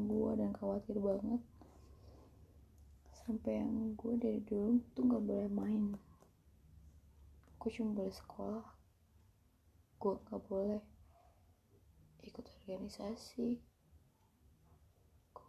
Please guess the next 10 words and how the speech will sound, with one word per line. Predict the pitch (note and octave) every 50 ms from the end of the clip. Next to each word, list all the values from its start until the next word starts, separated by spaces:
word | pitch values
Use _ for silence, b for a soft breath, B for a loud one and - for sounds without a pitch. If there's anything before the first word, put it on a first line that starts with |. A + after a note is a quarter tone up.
| - G#3+ G#3
nggak | G3+ G3+ G3+
boleh | - G#3 G3+ G#3 G#3 G#3 - - - - -
main. | A3 G#3+ G#3+ A3 A3 A3 - - - - - - - _ _ - - - - - - - - - - - - - - - - - - - - - - - - - - - - - - - - - - - - - - - - - - - - - - - - -
So | - - G#3 G#3 G#3 - - - - - -
protective | G#3 G3+ - - - G#3+ - - - - - G#3+ -
itu. | - G#3+ A3 - - - - A3 G#3+ A3 - - - - - - - _ _ _ _ - - - - _ _ _ _ _
Gua | _ - - A3 A3
cuma | - - - A3 G#3 G3+ G3+ G#3 G#3 B B B B B B B - -
boleh | G#3+ G#3 G#3 G#3+ G#3+ -
belajar. | - G#3+ G3+ G3 - - - A3 G#3 G3+ -